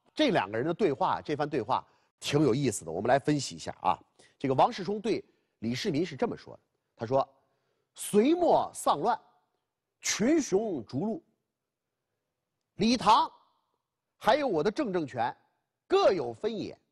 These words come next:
对吧？本来井水不犯河水，没想到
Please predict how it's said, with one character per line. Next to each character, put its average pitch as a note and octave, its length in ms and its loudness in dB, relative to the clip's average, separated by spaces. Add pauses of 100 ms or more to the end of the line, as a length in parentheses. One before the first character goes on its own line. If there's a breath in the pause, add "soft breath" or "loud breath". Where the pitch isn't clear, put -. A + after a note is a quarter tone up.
(960)
对 C#4+ 80 -4
吧？ C4 180 0 (1200)
本 C4 140 2
来 E4 160 0
井 D#4+ 240 -2
水 G#3+ 160 2
不 A3 120 -4
犯 A#3+ 200 0
河 - 160 -6
水， - 180 -16 (1800)
没 E4 240 2
想 F3+ 240 0
到 C4+ 240 2